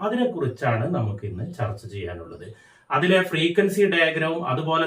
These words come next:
തന്നെ, ഏഹ്, ഗണിത രേഖാ ഗ്രാഫിനെ കുറിച്ചൊക്കെ നമ്മൾ കഴിഞ്ഞ ക്ലാസ്സിൽ ചർച്ച ചെയ്തതാണ്. അപ്പൊ ഇന്നത്തെ പൈ ഡയഗ്രം എന്താണ്? ഈ പൈ ഡയഗ്രം അല്ലെങ്കിൽ പൈ ചാർട്ട്, പൈ ചാർട്ട് എന്നും അതിന് പറയാറുണ്ട്. അപ്പൊ ഈ പൈ ഡയഗ്രം എന്ന് പറഞ്ഞാൽ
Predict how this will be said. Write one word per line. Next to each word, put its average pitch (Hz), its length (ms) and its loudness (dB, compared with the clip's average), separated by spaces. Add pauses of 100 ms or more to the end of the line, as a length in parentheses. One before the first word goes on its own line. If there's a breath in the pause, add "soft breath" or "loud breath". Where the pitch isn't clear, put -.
തന്നെ, 156 300 2 (560 loud breath)
ഏഹ്, 117 260 0 (220)
ഗണിത 165 320 6 (120)
രേഖാ 175 280 6 (100)
ഗ്രാഫിനെ 160 400 4
കുറിച്ചൊക്കെ 165 460 -2
നമ്മൾ 175 160 2 (100)
കഴിഞ്ഞ 165 280 2
ക്ലാസ്സിൽ 147 300 2 (120)
ചർച്ച 156 220 0 (120)
ചെയ്തതാണ്. 104 400 2 (260 soft breath)
അപ്പൊ 214 120 6 (100)
ഇന്നത്തെ 233 420 4 (160)
പൈ 175 160 8 (160)
ഡയഗ്രം 107 380 2 (180)
എന്താണ്? 247 520 6 (120)
ഈ 151 40 -2 (180)
പൈ 135 160 2 (160)
ഡയഗ്രം 113 420 2 (300 loud breath)
അല്ലെങ്കിൽ 143 320 2 (220)
പൈ 185 180 8 (240)
ചാർട്ട്, 117 460 -2 (180)
പൈ 143 100 0 (140)
ചാർട്ട് 151 380 0
എന്നും 139 260 0
അതിന് 143 220 -2
പറയാറുണ്ട്. 101 560 -4 (460 soft breath)
അപ്പൊ 294 180 2
ഈ 233 40 2 (100)
പൈ 175 120 6 (140)
ഡയഗ്രം 226 420 4
എന്ന് 196 160 0
പറഞ്ഞാൽ 156 280 4